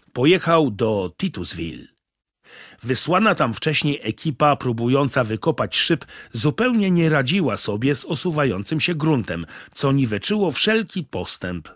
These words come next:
prac. W galicyjskiej Bóbrce olej ziemny znajdował się tuż pod powierzchnią i Łukasiewicz nie musiał się zbytnio wysilać.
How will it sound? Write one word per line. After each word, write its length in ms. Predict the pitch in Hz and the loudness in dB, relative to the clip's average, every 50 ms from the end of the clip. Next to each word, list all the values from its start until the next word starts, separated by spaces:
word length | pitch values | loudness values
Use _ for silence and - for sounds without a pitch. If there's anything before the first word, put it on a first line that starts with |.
| _ _ | _ _
prac. 640 | - - 82 - - - - - - - - - _ _ _ _ _ _ _ _ _ _ _ _ - | -10 -10 -10 -10 -10 -14 -16 -16 -16 -16 -16 -18 _ _ _ _ _ _ _ _ _ _ _ _ -12
W 140 | 113 110 117 | -10 -6 -4
galicyjskiej 840 | 117 120 117 107 95 - - 220 240 226 165 - - - 101 87 | -2 -2 -2 -2 -4 -2 2 2 4 4 2 0 -2 -4 -4 -4
Bóbrce 680 | 80 82 - 185 165 139 120 101 - - 110 90 85 78 - - - - _ - | -2 -2 0 0 2 0 0 -2 -4 -6 -6 -6 -6 -6 -10 -14 -20 -20 _ -2
olej 320 | - 156 202 254 269 220 | 0 2 4 4 4 2
ziemny 360 | 160 151 151 127 135 156 151 | 4 2 2 2 2 2 2
znajdował 520 | 131 139 151 139 127 139 123 147 147 147 135 | 2 0 0 0 0 0 0 0 0 0 0
się 120 | - 147 | -2 -4
tuż 280 | 123 - 90 87 - - | -6 -6 -6 -6 -6 -6
pod 200 | - 127 - - | -6 -6 -6 -4
powierzchnią 680 | - 131 123 143 151 - - - - 107 98 92 85 - - - - - _ - | -4 -2 0 0 0 -2 -2 -2 -4 -4 -4 -4 -6 -8 -12 -18 -20 -20 _ -2
i 140 | 202 214 214 | 0 0 2
Łukasiewicz 920 | 170 180 180 - 185 170 - - 156 131 113 107 120 120 - - - 127 | 2 0 0 0 0 2 2 2 2 2 2 0 -2 -2 -2 -2 -2 0
nie 160 | 127 131 139 | 2 2 4
musiał 400 | 151 151 139 113 - 104 85 87 | 4 4 2 2 0 -2 -4 -6
się 120 | - 87 | -6 -6
zbytnio 440 | 87 90 80 82 80 - - 107 98 | -6 -6 -6 -8 -8 -6 -4 -4 -4
wysilać. 800 | 98 117 110 - - 110 82 69 62 - - - - - - - | -2 -2 -2 0 -2 -2 -4 -6 -8 -10 -10 -10 -10 -10 -12 -16